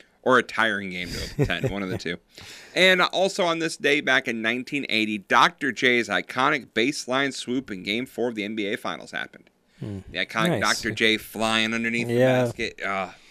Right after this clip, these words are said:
Speaker 1: good
Speaker 2: Yeah,
Speaker 1: stuff.
Speaker 2: an iconic
Speaker 1: Good stuff.
Speaker 2: image for sure.
Speaker 1: And that's it.
Speaker 2: And that's it. All right, so we, uh, turn things over to nascar now.
Speaker 1: Okay. Well, the first things first,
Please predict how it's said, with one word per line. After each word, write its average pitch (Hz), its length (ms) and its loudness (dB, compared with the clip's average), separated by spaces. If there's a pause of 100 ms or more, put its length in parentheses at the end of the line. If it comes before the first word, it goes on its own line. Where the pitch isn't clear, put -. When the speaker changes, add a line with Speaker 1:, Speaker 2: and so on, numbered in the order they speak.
(480)
Speaker 1:
good 107 140 -8
Speaker 2:
Yeah, 107 400 0
Speaker 1:
stuff. - 140 -18
Speaker 2:
an 107 260 -4
iconic 110 240 -2
Speaker 1:
Good 104 60 -4
stuff. 110 140 -2
Speaker 2:
image 107 280 -4
for - 120 -6
sure. 110 400 -4 (180)
Speaker 1:
And 120 140 -4
that's 156 160 -2
it. - 180 -2 (1000)
Speaker 2:
And 95 100 -6
that's 101 240 -4
it. 143 240 4 (800)
All 107 300 10
right, 151 300 10
so 110 320 4 (500)
we, 110 360 6
uh, 110 260 8
turn 123 260 4
things 120 200 6
over 127 300 10
to 143 500 6
nascar 143 580 6
now. 98 360 -2 (160)
Speaker 1:
Okay. 196 240 8 (640)
Well, 156 160 2
the 147 80 2
first 214 260 2
things 196 220 -2
first, 151 460 2